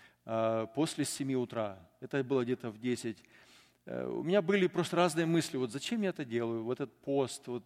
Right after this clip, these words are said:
э, я не ем, зачем это все? А, разве Бог не слышит мои молитвы, когда я просто молюсь? Ну, почему мне, зачем мне не есть? Но на протяжении вот дня я себе повторял одну фразу сегодня, и это я повторял Господу.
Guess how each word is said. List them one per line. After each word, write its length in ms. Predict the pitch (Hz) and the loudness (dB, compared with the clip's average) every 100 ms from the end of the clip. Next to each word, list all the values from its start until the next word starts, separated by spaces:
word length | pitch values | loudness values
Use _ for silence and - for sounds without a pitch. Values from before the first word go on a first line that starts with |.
| - | -8
э, 220 | 123 123 123 | -6 -6 -6
я 200 | 123 147 | -2 -2
не 160 | 170 143 | 0 -2
ем, 720 | 113 120 117 113 113 120 123 | -2 -2 -2 -4 -6 -6 -6
зачем 400 | 120 151 220 214 | -6 -6 -6 -6
это 160 | 202 | -8
все? 360 | 170 - 120 104 - - - - - _ - | -12 -10 -10 -12 -16 -20 -20 -20 -20 _ -10
А, 460 | 58 55 55 - 57 57 71 - | -4 -2 -2 -4 -10 -12 -12 -8
разве 300 | - 196 190 | -2 0 0
Бог 240 | 165 190 | 0 0
не 60 | 170 | -2
слышит 300 | - 185 180 | -6 -6 -6
мои 200 | 151 160 | -4 -2
молитвы, 460 | 160 147 135 - 160 | -2 -2 -4 -6 -4
когда 180 | 131 | -2
я 60 | 131 | -2
просто 320 | 135 147 - | -4 -10 -8
молюсь? 560 | 131 117 113 131 160 - | -8 -6 -4 -4 -6 -12
Ну, 360 | 123 123 117 113 | -8 -6 -6 -8
почему 300 | - - 135 | -10 -6 -2
мне, 280 | 180 180 165 | 0 0 -2
зачем 320 | 120 120 185 | -4 -2 0
мне 160 | 202 185 | 2 0
не 160 | 170 165 | 0 0
есть? 580 | 151 127 - - - _ _ _ _ _ _ _ _ - - - - | 0 -2 -4 -16 -18 _ _ _ _ _ _ _ _ -20 -20 -18 -2
Но 160 | 143 | 2
на 80 | 170 | 4
протяжении 580 | 170 175 151 202 247 196 | 2 0 0 2 4 4
вот 160 | 170 | 2
дня 240 | 160 180 240 | 0 0 2
я 160 | 214 | 2
себе 220 | 185 - 185 | 0 -2 -4
повторял 480 | 180 185 190 220 | -2 0 2 2
одну 240 | 196 165 190 | 2 0 -2
фразу 400 | - 220 226 180 | -2 -4 -2 -4
сегодня, 500 | - 151 139 123 117 | -4 -2 0 0 -2
и 160 | 135 | 0
это 220 | 151 175 185 | 0 2 0
я 100 | 180 | -2
повторял 400 | 185 175 175 165 | -2 -2 -2 -2
Господу. 500 | 165 131 - 98 | -4 -6 -6 -16